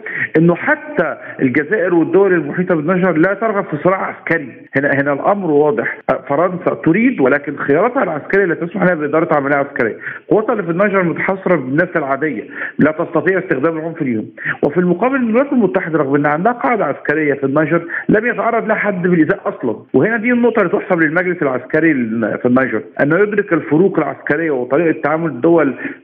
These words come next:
صاحبة النفوذ لديه في، في إدارة المعركة أو المعركة الدبلوماسية والمعركة، والمعركة التسويقية.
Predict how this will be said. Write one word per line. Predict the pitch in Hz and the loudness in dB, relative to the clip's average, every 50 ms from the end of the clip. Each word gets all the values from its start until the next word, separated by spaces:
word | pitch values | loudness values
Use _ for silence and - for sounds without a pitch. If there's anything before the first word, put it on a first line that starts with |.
| - - | -4 -4
صاحبة | 139 - 165 175 170 165 165 | -2 0 -2 -2 -4 -4 -4
النفوذ | 160 151 156 143 156 185 196 160 | -2 -2 -2 0 2 2 2 4
لديه | 160 175 165 175 233 277 320 302 - - - - - - _ - | 4 2 2 2 2 2 2 2 -2 -6 -14 -16 -18 -18 _ 0
في، | - 170 175 165 143 143 | 2 2 4 4 4 4
في | - 165 147 160 | 4 2 2 2
إدارة | 160 214 247 254 240 - | 2 2 2 0 0 -2
المعركة | 175 151 139 117 107 117 117 117 - - | -2 -2 -2 -2 -2 -2 -4 -4 -4 -6
أو | - - 123 127 | -2 0 2 2
المعركة | 123 117 117 123 139 170 165 170 | 4 2 2 2 2 0 0 -2
الدبلوماسية | 151 127 139 131 135 135 135 131 - 208 233 | -2 -2 -2 0 2 0 0 2 2 2 2
والمعركة، | 240 208 170 160 143 131 131 127 123 127 139 123 | 2 2 0 0 -2 0 2 2 2 2 2 0
والمعركة | 123 120 123 110 110 76 - 117 117 123 151 - - | -2 -4 -2 -4 -4 -4 -4 0 0 0 0 0 -2
التسويقية. | - - 180 180 - 175 165 - - 127 107 98 - - - _ _ | -2 -2 -4 -2 -2 -2 -2 0 0 -2 -2 -2 -6 -10 -12 _ _